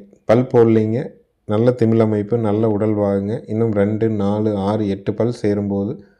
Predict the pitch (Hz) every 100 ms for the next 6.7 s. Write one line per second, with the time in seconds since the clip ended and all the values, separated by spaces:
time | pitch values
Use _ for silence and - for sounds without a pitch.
0 | _ _ - 110 131 131 113 117 107 117
1 | 117 113 - 104 120 107 101 107 98 101
2 | 101 101 95 95 95 117 - - 107 120
3 | 131 117 104 113 143 98 104 - - -
4 | - 107 101 104 98 104 - 98 95 90
5 | 92 92 95 - _ _ _ _ _ -
6 | 127 151 139 135 143 139 117